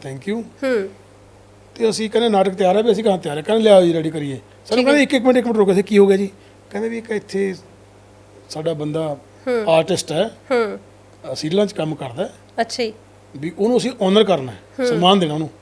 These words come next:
Speaker 2: ਹੂੰ।
Speaker 1: ਅਸੀਂ ਕਿਹਾ, "ਹਾਂਜੀ।" ਅਸੀਂ ਵੀ ਦੇਖਣ ਲੱਗ ਗਏ, ਫਿਰ ਅਸੀਂ ਦੇਖਿਆ ਵੀ ਇਹਨੂੰ ਤਾਂ ਅਸੀਂ ਟੈਲੀਵਿਜ਼ਨ 'ਤੇ ਦੇਖਦੇ ਹਾਂ ਬੰਦੇ ਨੂੰ। ਉਹ ਕਹਿੰਦੇ ਜੀ, "ਇਹ ਸਾਡੇ ਕੋਲ ਆਰਟਿਸਟ ਪਹੁੰਚਣਾ, ਅਸੀਂ ਸਨਮਾਨ ਕਰਨ ਲੱਗੇ, ਸਾਡੇ ਇਲਾਕੇ ਦਾ ਆਰਟਿਸਟ ਹੈ ਇਹ।"
Speaker 2: ਹਾਂਜੀ।
Speaker 1: ਉਹਦਾ ਸਨਮਾਨ ਸਮੂਹ ਹੋਇਆ, ਲੋਈ ਪਾਈ ਗਲ ਦੇ ਵਿੱਚ, ਉਹਨੂੰ ਸ਼ੀਲਡ ਦਿੱਤੀ।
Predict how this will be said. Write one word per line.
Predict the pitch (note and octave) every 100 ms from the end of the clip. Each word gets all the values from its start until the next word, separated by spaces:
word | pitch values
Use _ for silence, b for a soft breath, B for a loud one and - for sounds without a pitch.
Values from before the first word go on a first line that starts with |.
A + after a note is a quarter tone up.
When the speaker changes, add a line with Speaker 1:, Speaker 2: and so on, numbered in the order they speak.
| -
Speaker 2:
ਹੂੰ। | B3+
Speaker 1:
ਅਸੀਂ | A3
ਕਿਹਾ, | G#3+ F3+
"ਹਾਂਜੀ।" | E3 D3+ C#3+ - - B B B B - D3+
ਅਸੀਂ | F3+
ਵੀ | F3
ਦੇਖਣ | F3 -
ਲੱਗ | E3 E3
ਗਏ, |
ਫਿਰ | F3 G3+
ਅਸੀਂ | D3
ਦੇਖਿਆ | D#3 D3 F3
ਵੀ |
ਇਹਨੂੰ | G3
ਤਾਂ | G#3
ਅਸੀਂ | F#3+
ਟੈਲੀਵਿਜ਼ਨ | E3+ F3 G3
'ਤੇ |
ਦੇਖਦੇ | G3 G3 G#3
ਹਾਂ |
ਬੰਦੇ | G#3 G#3+
ਨੂੰ। | G#3+ - - B B B B B -
ਉਹ | F3
ਕਹਿੰਦੇ | G3 G#3+
ਜੀ, | A3+
"ਇਹ | A3 G#3 G3+
ਸਾਡੇ | E3+ E3+
ਕੋਲ | F3
ਆਰਟਿਸਟ | D#3+ D#3 D3+ -
ਪਹੁੰਚਣਾ, | E3 E3 E3
ਅਸੀਂ | D3+
ਸਨਮਾਨ | - D3 D3 D3
ਕਰਨ | D3 C#3
ਲੱਗੇ, | C#3 C#3+
ਸਾਡੇ | C3+ C#3
ਇਲਾਕੇ | C3+ C3 D3
ਦਾ | C3+
ਆਰਟਿਸਟ | C3 C3 -
ਹੈ | B2+
ਇਹ।" | B2 - -
Speaker 2:
ਹਾਂਜੀ। | A#3 G3 G3 - - - - - - B B B -
Speaker 1:
ਉਹਦਾ | E3 F#3+
ਸਨਮਾਨ | E3+ D#3+ D#3
ਸਮੂਹ | D#3+ E3 D3+
ਹੋਇਆ, | D3+ D3+
ਲੋਈ | D3+ D#3
ਪਾਈ | D#3 D3+
ਗਲ | C#3 D3
ਦੇ | C3+ C#3
ਵਿੱਚ, | C#3
ਉਹਨੂੰ | D3+ D#3
ਸ਼ੀਲਡ | C#3+ C#3+
ਦਿੱਤੀ। | D3 C3+ C#3+